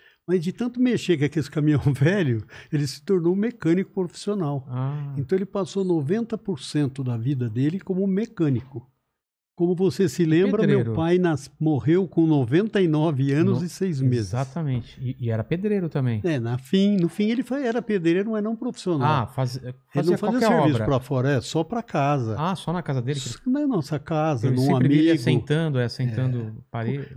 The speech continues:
Speaker 1: Começou a ir a fazer um servicinho, outro, mas ele não ganhava vida com
Speaker 2: Seu
Speaker 1: isso.
Speaker 2: Antônio.
Speaker 1: Bom, Antônio Vilela da Rocha. Não sei de onde ele achou esse Rocha, porque
Speaker 2: Porque
Speaker 1: é
Speaker 2: não,
Speaker 1: só ele que tem,
Speaker 2: só
Speaker 1: não.
Speaker 2: ele que tem?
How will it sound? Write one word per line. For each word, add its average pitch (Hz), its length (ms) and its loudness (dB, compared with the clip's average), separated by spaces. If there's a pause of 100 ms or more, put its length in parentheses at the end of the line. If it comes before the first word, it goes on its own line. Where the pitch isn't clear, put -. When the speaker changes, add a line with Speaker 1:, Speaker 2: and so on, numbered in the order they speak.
Speaker 1:
Começou 220 360 -2
a 190 40 4
ir 185 160 4
a 160 40 2
fazer 160 380 0
um 156 100 2
servicinho, 139 640 0
outro, 139 400 -2
mas 117 220 -4
ele 127 160 -2
não 185 340 -2
ganhava 170 400 0
vida 143 300 -2
com 147 180 -4
Speaker 2:
Seu 120 220 -2
Speaker 1:
isso. 127 100 -2
Speaker 2:
Antônio. 101 320 -8 (160)
Speaker 1:
Bom, 127 240 -4 (400)
Antônio 139 420 -2
Vilela 123 440 -2
da 123 100 -4
Rocha. 110 640 -4 (340)
Não 135 120 -2
sei 170 200 0
de 165 80 0
onde 160 140 4
ele 160 140 2
achou 156 240 -2
esse 151 200 -2
Rocha, 127 540 0
porque 131 480 -6
Speaker 2:
Porque 131 160 -6
Speaker 1:
é 139 60 2
Speaker 2:
não, 117 100 0
Speaker 1:
só 185 140 0
ele 160 200 4
que 139 120 -4
tem, 151 140 0
Speaker 2:
só 147 100 4
Speaker 1:
não. 123 80 4
Speaker 2:
ele 180 100 0
que - 80 -10
tem? 220 400 -4